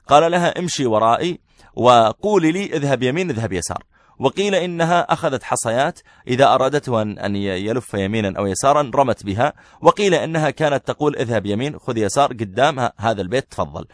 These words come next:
آه، فلما رأت من أمانته أن حتى ما جعلها تمشي أمامه حتى لا يرى مفاتنها، عرفت أنه قوي وأنه أمين. مباشرة هذا الأب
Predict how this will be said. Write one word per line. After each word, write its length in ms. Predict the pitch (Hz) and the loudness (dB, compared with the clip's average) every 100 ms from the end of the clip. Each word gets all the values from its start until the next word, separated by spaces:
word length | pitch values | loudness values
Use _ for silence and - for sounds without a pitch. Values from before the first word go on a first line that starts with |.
| - - - - | -20 -20 -14 0
آه، 480 | 101 98 92 87 82 | 4 4 4 2 -2
فلما 440 | - 110 123 110 | -2 -2 2 2
رأت 280 | 180 180 165 | 4 2 0
من 120 | 185 | -2
أمانته 580 | 151 165 175 147 127 107 | -2 2 2 0 -2 -6
أن 140 | 101 | -4
حتى 360 | 95 - - 131 | -2 -2 -2 -4
ما 180 | 135 175 | 0 0
جعلها 360 | 160 151 165 | 0 0 -2
تمشي 380 | 143 160 - 131 | -2 -4 -4 -4
أمامه 320 | 131 147 110 - - - | 0 0 0 -6 -14 -14
حتى 320 | - 123 123 | -6 -4 0
لا 160 | 120 190 | 4 4
يرى 160 | 202 | 4
مفاتنها، 680 | 175 151 131 - 104 92 123 _ | 2 0 -2 -2 -4 -4 -4 _
عرفت 440 | - 147 135 117 - | 0 2 2 -2 -8
أنه 320 | 127 104 95 | -4 -4 -6
قوي 280 | 90 104 170 | -4 -4 -2
وأنه 440 | 165 - 165 135 135 | -4 -4 -2 -2 -2
أمين. 340 | 123 123 90 78 - - - | -2 -2 -4 -8 -20 -20 -8
مباشرة 540 | 120 143 220 233 202 151 | 0 4 4 4 0 -2
هذا 220 | 127 95 | -2 -4
الأب 320 | 90 92 82 | -4 -6 -8